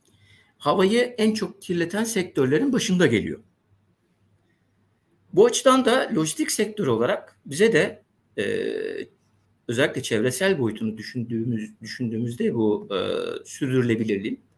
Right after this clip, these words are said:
çok önemli görevler düşüyor. Bizim burada yapacağımız iyileştirmeler,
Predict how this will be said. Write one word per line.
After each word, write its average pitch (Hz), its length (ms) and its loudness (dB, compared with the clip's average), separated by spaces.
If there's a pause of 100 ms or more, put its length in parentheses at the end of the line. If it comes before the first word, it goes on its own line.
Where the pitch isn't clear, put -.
(300)
çok - 180 2
önemli 190 260 2
görevler 156 520 6
düşüyor. - 300 -14 (1160)
Bizim 240 380 4
burada 233 560 8
yapacağımız 170 680 2
iyileştirmeler, 127 960 0